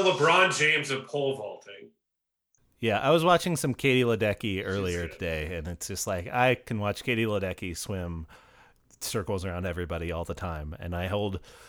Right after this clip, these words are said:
Speaker 2: I don't like the Olympics, and they shouldn't be happening, and at least definitely not in any form sort of resembling this. But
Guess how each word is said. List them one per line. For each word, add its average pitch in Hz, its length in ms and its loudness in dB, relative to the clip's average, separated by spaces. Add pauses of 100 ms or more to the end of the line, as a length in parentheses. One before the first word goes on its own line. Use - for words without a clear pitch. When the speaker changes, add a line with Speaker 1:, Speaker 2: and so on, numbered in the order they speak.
(300)
Speaker 2:
I 127 540 4
don't 127 320 4
like 123 220 4
the 120 100 2
Olympics, 110 540 2
and 101 120 0
they 101 120 2
shouldn't 104 320 -2
be 98 100 0
happening, 92 680 -2 (100)
and 90 500 -4
at 98 160 -2
least 101 460 -2
definitely 113 400 2
not 104 260 2
in 92 180 -2
any 110 340 0
form 92 480 -2
sort 113 300 0
of 101 120 0
resembling 92 640 -2
this. 82 400 -4 (520)
But 117 360 2